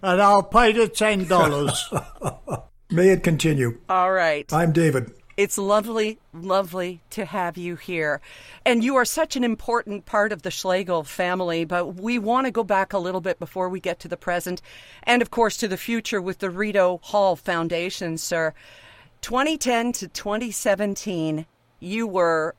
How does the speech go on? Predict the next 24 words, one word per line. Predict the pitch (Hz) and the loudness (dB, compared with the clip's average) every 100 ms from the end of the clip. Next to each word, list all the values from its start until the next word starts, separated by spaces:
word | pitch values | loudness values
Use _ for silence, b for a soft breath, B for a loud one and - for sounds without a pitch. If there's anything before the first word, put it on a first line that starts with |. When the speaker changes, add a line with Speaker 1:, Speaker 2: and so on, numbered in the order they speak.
| _ _ _ | _ _ _
Speaker 3:
the | 208 190 294 | -8 -2 -2
most | 208 170 - 175 | 0 -2 -6 -4
wonderful | 196 214 180 - 175 | -2 0 -2 -4 -4
Governor | 156 185 180 170 | 0 0 0 -4
General | 156 180 175 175 165 | -4 -4 -2 -4 -4
of | 165 | -6
Canada. | - 180 175 175 165 B B B B - | -6 -4 -2 -2 -2 B B B B -8
Do | 277 | -2
you | 339 427 | 0 2
ever | 440 453 | 2 0
have | 269 262 | 0 0
a | 254 | 0
moment, | 208 185 180 160 | 2 2 0 -4
especially | 202 - - - 302 294 311 285 240 | -2 -2 -4 -2 0 0 -2 -2 0
in | 233 | -2
this | 220 - | -2 -6
year | 202 208 196 185 180 | -6 -2 2 2 0
of | - 185 | 0 -2
Her | - 196 | -2 -4
Majesty's | 180 180 208 - 208 180 | -2 -2 -4 -6 -6 -8
Jubilee, | - 190 175 170 170 | -6 -6 -4 -4 -4
that | 180 196 | -4 -6
you | 196 | -2
go, | 190 160 | 0 -2